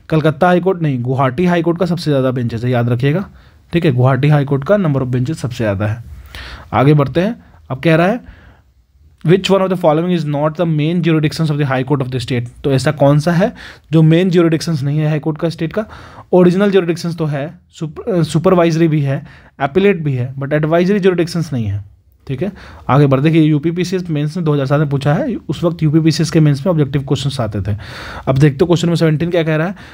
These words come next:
कह रहा था, "First high court, first high या सुप्रीम कोर्ट जज who voluntarily made public his asset is।" देखिए, अपने, अपने मूड से, उन्होंने अपने आप से आकर के अपनी जो एसेट्स थी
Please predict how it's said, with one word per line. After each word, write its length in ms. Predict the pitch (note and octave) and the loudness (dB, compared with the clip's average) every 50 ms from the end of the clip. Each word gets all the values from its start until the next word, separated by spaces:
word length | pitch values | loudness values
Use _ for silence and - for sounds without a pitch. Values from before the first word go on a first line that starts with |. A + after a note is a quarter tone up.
| - - | -10 -2
कह 80 | - D#3+ | 2 4
रहा 140 | F3 F3 F3+ | 4 4 4
था, 100 | F3+ F3 | 2 4
"First 240 | F#3+ F#3+ G3 - - | 2 2 2 2 0
high 260 | D#3+ E3 E3+ E3 E3+ F3+ | 0 2 2 2 2 2
court, 420 | F#3 F#3+ - - - F4+ A#3+ D#3+ D3 - | 2 2 0 -4 -12 -8 -6 -4 0 2
first 180 | F#3+ G3 F#3+ - | 2 2 0 0
high 340 | - B2+ C3 C3+ C3+ C#3+ - - - - - - - - - | -2 0 0 2 2 0 -2 -6 -10 -20 -20 -20 -16 -6 -2
या 60 | D#3+ | -2
सुप्रीम 400 | D#3 - - D#3 D#3+ F#3+ G3 G3+ | -2 0 -2 -2 2 2 2 2
कोर्ट 260 | G3 G3 F#3 F3+ D#3+ D3+ | 4 4 2 2 2 2
जज 280 | D3 D#3+ D3+ D#3+ - - - - - - | 2 2 2 2 -2 -8 -18 -10 -4 0
who 160 | E3+ E3 D3+ | 2 4 4
voluntarily 560 | E3 E3 E3+ E3+ E3+ E3+ E3+ F#3+ G#3 G3+ F3+ | 4 4 4 2 0 -2 -2 0 0 0 0
made 120 | F3 F3 D#3+ - | 0 -2 -2 -2
public 260 | E3 D3+ D3+ D#3+ E3 D#3+ - E3+ | -2 0 0 0 -2 -2 -4 -6
his 320 | D#3+ D3 - - - C#3 | -6 -6 -6 -4 -4 -4
asset 300 | - D#3+ D3 D3+ - - | -2 -2 -4 -4 -2 -4
is।" 100 | C#3 A#2+ A#2+ A#2+ - - - - - - - - | -2 -2 -4 -6 -12 -18 -20 -20 -20 -18 -6 2
देखिए, 300 | - D#3 C3+ C#3+ - B2+ B2 - - - | 2 4 4 4 0 0 -2 -8 -4 -2
अपने, 320 | - - - G3 G#3+ A3 - - - - - - - - - | -2 0 2 4 4 2 2 -2 -10 -20 -20 -20 -14 -8 -6
अपने 260 | E3 - A3 A3 A3 | -4 2 4 4 4
मूड 300 | G3+ F3+ F3+ F#3+ G3+ F3 | 6 4 4 4 2 2
से, 260 | - - D3 B2 B2 B2 - - - | -2 -4 -6 -6 -6 -8 -12 -12 -8
उन्होंने 260 | D#3+ D#3+ E3+ F#3+ G#3 | -4 -2 -2 0 0
अपने 280 | E3 F3 E3+ G3 G3+ G3+ | -2 -2 -4 -2 0 2
आप 200 | F#3+ G3 F#3+ F#3 | 4 4 2 0
से 320 | F#3 - F3+ D#3+ G3+ - - - - - - - - _ - C3+ | -2 -2 -2 -2 -2 -4 -8 -16 -20 -20 -20 -20 -20 _ -4 -2
आकर 240 | D3+ E3 E3+ F#3+ | -2 0 0 0
के 100 | F3+ F#3 | 2 2
अपनी 340 | F3+ - - - - F#3+ G3 | 0 0 0 0 2 2 4
जो 100 | F#3 G3 | 4 4
एसेट्स 400 | - E3 D#3+ - G3+ F#3 - - | 4 2 2 2 0 0 0 -4
थी 280 | - - C#3+ D#3 - | -8 -6 -6 -6 -6